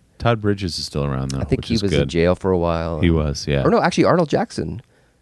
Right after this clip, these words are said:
Speaker 2: He passed away.
Speaker 1: Gary Coleman's,
Speaker 2: Gary,
Speaker 1: yeah, R I P.
Speaker 2: yeah.
Speaker 1: Yeah. You're thinking of
Speaker 2: R I P.
Speaker 1: Emmanuel Lewis. He's still around.
Speaker 2: He's still kicking it?
Speaker 1: Yep.
Speaker 2: Yeah.
Speaker 1: Yeah. No, yeah.
Speaker 2: Webster.
Speaker 1: Gary Coleman, we lost him.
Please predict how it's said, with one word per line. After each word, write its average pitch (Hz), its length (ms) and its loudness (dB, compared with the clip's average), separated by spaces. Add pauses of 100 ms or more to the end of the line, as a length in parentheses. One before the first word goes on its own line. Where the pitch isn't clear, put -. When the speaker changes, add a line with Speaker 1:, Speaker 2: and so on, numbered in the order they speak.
(240)
Speaker 2:
He 143 120 0
passed - 280 0
away. 78 200 2
Speaker 1:
Gary 107 200 4
Coleman's, 107 440 0
Speaker 2:
Gary, 120 160 2
Speaker 1:
yeah, 78 160 2
R 80 100 2
I 135 200 2
P. 95 60 4 (100)
Speaker 2:
yeah. 71 100 -6
Speaker 1:
Yeah. 78 280 0 (160)
You're 101 120 0
thinking 113 260 2
of 92 60 0
Speaker 2:
R - 20 4
I - 40 4
P. 107 40 2
Speaker 1:
Emmanuel 87 400 -2
Lewis. 82 300 -2
He's 87 180 -6
still 73 180 -6
around. 65 260 -4
Speaker 2:
He's 139 140 2
still 151 140 2
kicking 160 300 0
it? 170 160 0
Speaker 1:
Yep. 90 180 2 (300)
Speaker 2:
Yeah. 113 320 4
Speaker 1:
Yeah. 76 200 0 (600)
No, 85 280 0
yeah. 87 300 2
Speaker 2:
Webster. 107 640 0
Speaker 1:
Gary 87 240 -4
Coleman, 87 360 -2
we 78 120 2
lost 80 320 2
him. 69 200 -2